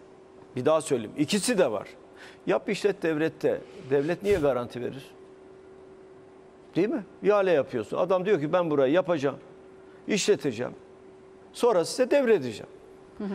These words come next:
Speaker 1: Bir, krediyi alırken diyorsunuz ki devletin hazinesini teminat gösteriyorsun. "Para bul." diyorsunuz, "Sana devleti teslim ettim." diyorsun. "Hazineyi teslim ettim, para bul." diyorsun. Niye?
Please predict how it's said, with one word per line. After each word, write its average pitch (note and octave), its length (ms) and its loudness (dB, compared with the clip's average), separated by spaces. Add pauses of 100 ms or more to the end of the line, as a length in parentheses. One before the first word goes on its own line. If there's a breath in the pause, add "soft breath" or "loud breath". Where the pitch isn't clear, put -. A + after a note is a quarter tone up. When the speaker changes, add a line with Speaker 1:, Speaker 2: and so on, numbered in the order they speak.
(220)
Speaker 1:
Bir, A3 220 2
krediyi A3 380 2
alırken G#3 480 2
diyorsunuz G#3 440 0
ki F#3 200 0
devletin F#3+ 400 2
hazinesini G3 600 2
teminat G#3+ 520 2
gösteriyorsun. A2 640 -4 (360 loud breath)
"Para A#3 280 4
bul." G3 160 4
diyorsunuz, E3+ 400 2
"Sana G#3 340 0 (260 loud breath)
devleti G3 440 2
teslim A3 420 2
ettim." C3 300 -2
diyorsun. A#2 260 -4
"Hazineyi G3 440 2
teslim G#3 380 2
ettim, D3+ 220 -2
para G#3+ 300 2
bul." E3 140 -2
diyorsun. A#2+ 320 -10 (360 loud breath)
Niye? G3 320 0